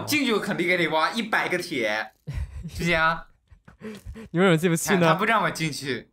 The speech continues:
Speaker 2: 因为你菜。
Speaker 1: 就不用挖了，对不对？这关菜不菜什么事啊？
Speaker 2: 就，就是你菜，
Speaker 1: 没有，没有，
Speaker 2: 然后你没
Speaker 1: 我没有在刷微博，我没有在刷微博。
Speaker 2: 哼。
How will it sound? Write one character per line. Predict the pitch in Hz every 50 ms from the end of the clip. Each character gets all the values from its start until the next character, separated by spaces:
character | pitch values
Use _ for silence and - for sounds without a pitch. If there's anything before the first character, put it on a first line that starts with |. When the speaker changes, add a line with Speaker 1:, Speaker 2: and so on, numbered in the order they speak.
| - _ -
Speaker 2:
因 | 170 233
为 |
你 | 240 156
菜。 | 170 156
Speaker 1:
就 | 139
不 | - - 302 247 156 139
用 | 131
挖 | 123 117 113 113
了， | 110 110
对 | 110 127 120
不 | 120
对？ | 120 117 110 110 - _ _ _ _ _ _ _ _ _ _ _ _ _ _ _ _ _ _ _ - -
这 | 269 269
关 | 262 254 262 262
菜 | 254 - - 302 285 240
不 | 196 202
菜 | 196 220 185 170
什 | 151 143
么 | 123 120 120
事 | - - 156 139
啊？ | 131 117 104 95 90 - - - - - - _ _ - - - _ -
Speaker 2:
就， | - 214
就 | - - - - 226
是 | 202 160 143
你 | 151 160 156
菜， | - - - - 233
Speaker 1:
没 | 214
有， | 196 180
没 | 160
有， | 151
Speaker 2:
然 | 147 143
后 | 196 208
你 | -
没 | 277
Speaker 1:
我 |
没 |
有 | 302 - -
在 | - -
刷 | - 240 220 220 220
微 | 220 220
博， | 220 180 185 175 175 185 - -
我 | 190 175
没 | 175 196 214
有 | 214 196
在 | 180 190 180
刷 | 175 180 165 165 165
微 | 160 156 151
博。 | 131 123 120 113 110 113
Speaker 2:
哼。 | 147 - 170 160 151 143 127 113 110